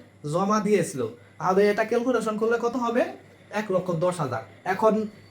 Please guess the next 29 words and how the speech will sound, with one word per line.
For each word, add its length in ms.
এই 200
ডেবিট 580
আর 160
ক্রেডিট 440
মিলে 260
যাবে, 240
এখানেও 440
ডেবিট 480
ক্রেডিট 540
মিলে 220
যাবে। 320
তোমাদের 360
যদি 320
মানে 200
ডেবিট 400
ক্রেডিট 300
না 260
মিলে, 260
তাহলে 340
বুঝবে 320
যে 100
তোমাদের 320
কি 320
অঙ্ক 320
ভুল 260
হয়েছে। 380
তো 160
এই 240
ছিল 260